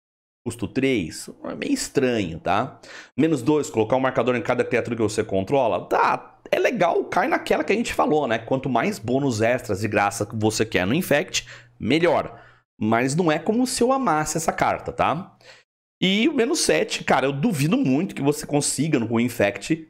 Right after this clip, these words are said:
aguentar o tranco até chegar no menos sete. Porque o seu deck, lembre-se, ele é um combo. Ele quer colocar setup na mesa, ele quer meio que ignorar os ataques que tão vindo pra tentar finalizar o mais rápido possível. Então, você, raramente, acredito eu, você vai conseguir chegar nesse menos sete aí, tá?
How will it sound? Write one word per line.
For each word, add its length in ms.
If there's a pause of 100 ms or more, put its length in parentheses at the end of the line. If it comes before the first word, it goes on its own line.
aguentar 760
o 60
tranco 460
até 180
chegar 300
no 80
menos 220
sete. 260
Porque 100
o 40
seu 140
deck, 380 (240)
lembre-se, 320
ele 80
é 20
um 120
combo. 440 (140)
Ele 160
quer 160
colocar 460
setup 420
na 100
mesa, 280
ele 80
quer 120
meio 160
que 120
ignorar 400
os 160
ataques 400
que 100
tão 220
vindo 260
pra 100
tentar 280
finalizar 400
o 20
mais 160
rápido 220
possível. 300
Então, 120
você, 260 (220)
raramente, 800
acredito 480
eu, 160
você 240
vai 140
conseguir 340
chegar 280
nesse 340
menos 220
sete 300
aí, 140
tá? 400